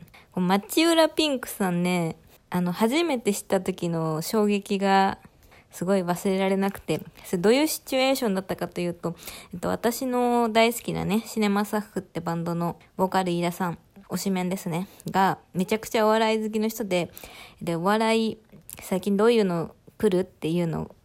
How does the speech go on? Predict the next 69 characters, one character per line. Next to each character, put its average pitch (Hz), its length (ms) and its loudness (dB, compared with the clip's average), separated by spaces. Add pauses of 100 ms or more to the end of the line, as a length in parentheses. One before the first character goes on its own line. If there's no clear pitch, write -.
(140)
話 190 360 -2
し 208 120 0
に 226 180 4
な 220 120 4
っ 214 80 -6
た 220 140 0
時 220 220 -4
に、 269 200 0
そ 196 100 -2
の 170 60 0
町 170 280 -2
浦 185 180 0
ピ 196 140 -2
ン 180 80 0
ク - 80 -12
さ 165 140 -8
ん 180 80 -10
の、 165 140 -8 (680)
「も 170 40 -4
う 160 40 -4
最 302 200 0
近 294 160 0
一 269 140 -2
番 277 180 2
面 269 100 -2
白 269 280 -2
い」 165 60 0
っ - 20 -
て - 80 -20
言 160 100 -6
っ - 20 -12
て 170 100 -12
て、 - 220 -12 (280)
で、 185 80 -2
も 180 140 0
う 180 40 2
飯 220 80 2
田 269 120 0
さ 285 100 -4
ん - 20 -2
が 233 60 0
面 233 140 0
白 262 120 -4
い 240 40 -2
っ - 20 -18
て - 60 -18
言 165 100 -6
う - 20 -6
な 156 60 -4
ら 151 80 -4
私 196 220 -4
も 202 80 0
見 208 100 2
て 208 120 -2
み 165 100 -4
よ 151 80 -4
う - 20 -8
と - 100 -10
思 151 140 -8
っ - 40 -16
て、 - 380 -4 (840)
検 208 200 0
索 233 280 0
し - 240 -8
た 247 200 0
ん 240 120 -2
で 196 100 0
す 175 160 -6
が、 175 320 2